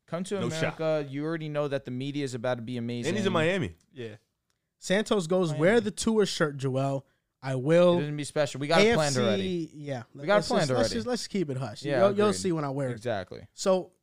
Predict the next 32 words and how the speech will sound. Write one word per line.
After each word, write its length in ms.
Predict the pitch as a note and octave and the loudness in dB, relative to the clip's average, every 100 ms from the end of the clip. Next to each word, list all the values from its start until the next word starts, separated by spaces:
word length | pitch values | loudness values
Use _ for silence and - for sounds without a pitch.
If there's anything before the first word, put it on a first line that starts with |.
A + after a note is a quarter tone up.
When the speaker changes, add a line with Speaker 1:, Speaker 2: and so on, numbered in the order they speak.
| _ _ | _ _
Speaker 4:
Messi 520 | D#3+ F3 A#3 - F3+ D3 | -2 -2 -2 -4 -6 -6
actually 520 | D#3+ F3+ - E3+ D#3+ | -4 -4 -4 -4 -4
has 340 | C#3+ D3 D3+ C#3+ | -2 -2 -2 -2
an 100 | C#3 | -4
agreement 580 | A#2+ C3+ D#3+ D#3 C#3 B2+ | -4 -2 0 0 0 -4
with 200 | C3+ - | -10 -12
Apple 380 | - D3 C#3+ C#3 | -6 -6 -6 -12
T 260 | - D3 C3+ | -14 -20 -16
V 320 | C#3 D3 A#2+ - _ _ _ | -8 -6 -6 -12 _ _ _
that 260 | C#3 C#3 - _ _ - | -6 -6 -10 _ _ -2
all 180 | F3 | 2
the 80 | G3 | 4
revenue 320 | F3+ F3+ E3+ | 4 2 2
Apple 240 | D#3 D#3 D#3+ | 0 0 -4
T 160 | - | -6
V 140 | D3+ D#3 | -4 -4
gets 260 | C3+ D3 - | 0 -2 -2
from 140 | C#3 | -6
the 140 | C3 C#3 | -6 -6
M 120 | C#3 | -6
L-, 180 | D3 - | -6 -10
M 160 | C3+ C#3+ | -6 -4
L 140 | C#3 | -2
S 160 | C#3 C3+ | -2 -4
soccer 360 | - C3 C#3 D#3+ | -6 -8 -6 -4
games, 400 | D#3 E3+ F#3+ - _ _ _ _ _ _ _ _ - | -2 -2 -4 -10 _ _ _ _ _ _ _ _ -8
Messi 260 | D#3+ D#3 | -6 -4
gets 180 | D3 C#3 | -6 -8
a 40 | B2 | -8
chip 260 | - D3 | -8 -8
of 60 | A#2+ | -10
that. 140 | A#2 | -18